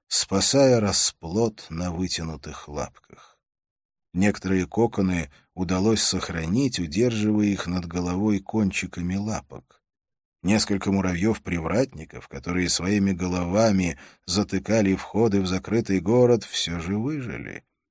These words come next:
Они потрясены масштабами катастрофы.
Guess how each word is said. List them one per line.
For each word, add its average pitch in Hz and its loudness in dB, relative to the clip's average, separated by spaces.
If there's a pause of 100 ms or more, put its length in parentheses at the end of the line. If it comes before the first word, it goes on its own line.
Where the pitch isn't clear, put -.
(160)
Они 110 6
потрясены 117 4 (240)
масштабами 98 2
катастрофы. - -8